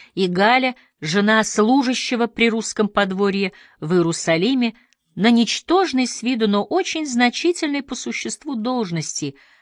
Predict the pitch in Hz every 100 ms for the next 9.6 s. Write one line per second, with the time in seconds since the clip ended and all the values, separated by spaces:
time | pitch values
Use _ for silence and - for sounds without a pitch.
0 | _ _ 147 170 185 170 208 202 196 190
1 | 311 285 262 - 226 202 196 185 180 170
2 | 165 170 160 156 147 151 147 135 _ _
3 | _ _ - - - 185 196 202 - 185
4 | 180 - - 165 170 - 160 147 _ _
5 | - 156 156 151 151 147 147 123 123 123
6 | - - _ 156 160 - 160 143 123 -
7 | 143 170 165 190 190 156 120 - - -
8 | - 160 - 208 202 208 208 220 208 208
9 | 190 208 220 196 160 139